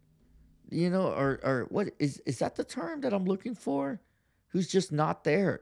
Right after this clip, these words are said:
like, almost retarded. Just say what you want, but we just,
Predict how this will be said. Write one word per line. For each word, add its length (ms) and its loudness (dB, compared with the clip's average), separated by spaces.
like, 300 -2
almost 360 -2
retarded. 600 0
Just 360 4
say 260 2
what 260 0
you 80 2
want, 440 0
but 300 2
we 140 2
just, 380 -2